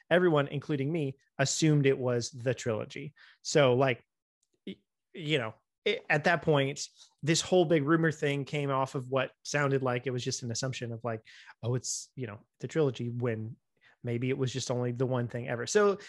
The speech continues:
you know, I, I think the thing is, like, we assume, um, or the way it comes across is that, like, these insiders are having in-depth conversations with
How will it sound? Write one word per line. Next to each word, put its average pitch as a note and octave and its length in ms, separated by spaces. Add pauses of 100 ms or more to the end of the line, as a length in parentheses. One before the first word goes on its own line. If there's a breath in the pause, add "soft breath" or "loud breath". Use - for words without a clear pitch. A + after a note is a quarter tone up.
(220 loud breath)
you F#3+ 100
know, E3+ 140
I, F#3 160 (100)
I F#3+ 100
think A3+ 400
the D3+ 140
thing E3+ 280
is, D#3+ 120
like, C#3+ 160
we D#3 300
assume, D3+ 760 (960 soft breath)
um, C3+ 460
or F#3 200
the D#3+ 140
way F#3 200
it E3+ 80
comes D#3 240
across C3+ 400
is A#2 160
that, C3+ 220
like, B2 220
these C3+ 500 (300)
insiders B2+ 720 (200 loud breath)
are C#3+ 80
having C3+ 380 (120)
in-depth D#3 560
conversations B2 1040
with A#2+ 460